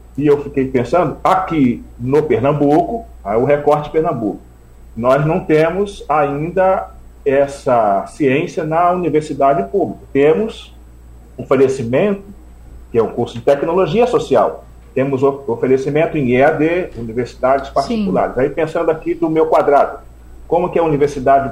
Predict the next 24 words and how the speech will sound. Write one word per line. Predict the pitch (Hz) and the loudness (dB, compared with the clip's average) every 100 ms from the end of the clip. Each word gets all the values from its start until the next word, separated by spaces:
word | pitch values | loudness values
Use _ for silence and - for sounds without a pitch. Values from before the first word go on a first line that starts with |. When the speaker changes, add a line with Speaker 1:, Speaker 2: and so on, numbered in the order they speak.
| - | -10
Speaker 1:
as | 120 | -12
universidades | 120 135 127 127 131 - | -6 -6 -4 0 -2 -2
públicas | 165 180 165 | -4 -2 -2
de | 139 | -2
Pernambuco | 143 139 117 135 135 | 0 0 0 -2 -2
podem | - 131 127 | 0 0 0
contribuir? | 127 120 120 110 107 101 | -2 -4 -4 -4 -2 -2
Bom, | 101 110 | 0 0
a | 101 | 0
universidade | 123 156 - 151 139 131 | 0 -2 -2 0 0 0
pública | 160 175 165 | -4 -2 -2
é | |
muito | 160 175 | -2 -6
forte, | 156 143 170 170 | -2 0 0 -2
não | 151 180 | -8 -6
só | - 156 | -4 -2
em | 180 | -4
ensino. | - 156 185 110 - - - - - - | -8 -6 -6 -6 -10 -20 -20 -20 -20 -8
As | 92 | -6
universidades | 95 98 107 - 123 120 | -4 -2 -4 0 0 0
particulares | - - 131 127 123 139 - | -4 -4 -2 2 2 0 -2
também | 220 220 | -4 -4
são | - - | -2 -4
fo-, | - | -6